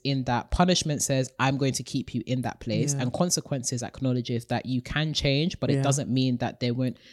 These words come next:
Speaker 1: be things that happen as
Speaker 2: Yeah.
Speaker 1: a result of what you've done.
Speaker 2: Yeah.
Speaker 1: So, for example, in the cheating example, it may be that I can forgive you. We can continue to have a cordial relationship, but the consequence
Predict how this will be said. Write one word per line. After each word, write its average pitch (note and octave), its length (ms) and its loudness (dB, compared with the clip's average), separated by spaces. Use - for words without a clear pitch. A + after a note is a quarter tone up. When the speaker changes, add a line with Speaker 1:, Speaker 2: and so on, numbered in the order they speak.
Speaker 1:
be C3 100 4
things B2+ 320 0
that - 160 -4
happen A#2+ 380 0
as D3+ 160 4
Speaker 2:
Yeah. B2+ 40 4
Speaker 1:
a - 40 2
result A#2+ 400 -4
of A2+ 140 -6
what F#2+ 100 -4
you've A#2 180 -2
done. B2+ 420 -2
Speaker 2:
Yeah. C#3+ 200 -2
Speaker 1:
So, C3+ 140 0
for C3+ 100 -2
example, D3 400 2
in B2+ 100 4
the A#2+ 80 2
cheating - 540 4
example, A#2+ 640 0
it E3+ 120 8
may F3+ 260 6
be F#3 220 2
that C#3+ 300 2
I D#3 100 10
can F#3 320 2
forgive D3+ 460 0
you. F#3 200 2
We C#3+ 120 2
can D3+ 280 4
continue D3 380 -2
to C#3+ 140 -2
have C#3+ 420 2
a C3+ 280 4
cordial C#3+ 480 2
relationship, B2+ 720 2
but A#2+ 140 -4
the C3 80 0
consequence D3+ 580 2